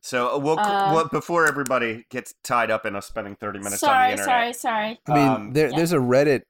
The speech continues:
Speaker 3: thread here that maybe that's
Speaker 2: Were you on Reddit?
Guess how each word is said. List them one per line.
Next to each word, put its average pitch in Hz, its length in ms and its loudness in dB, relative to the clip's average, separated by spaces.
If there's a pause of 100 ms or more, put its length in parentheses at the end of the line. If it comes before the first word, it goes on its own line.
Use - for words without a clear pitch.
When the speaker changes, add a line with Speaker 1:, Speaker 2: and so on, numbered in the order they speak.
(120)
Speaker 3:
thread 113 420 0
here 113 500 -2 (260)
that 104 180 -4
maybe 113 240 -2
that's - 600 -6 (1080)
Speaker 2:
Were 240 120 -6
you 302 180 -2
on 339 160 0
Reddit? 190 300 0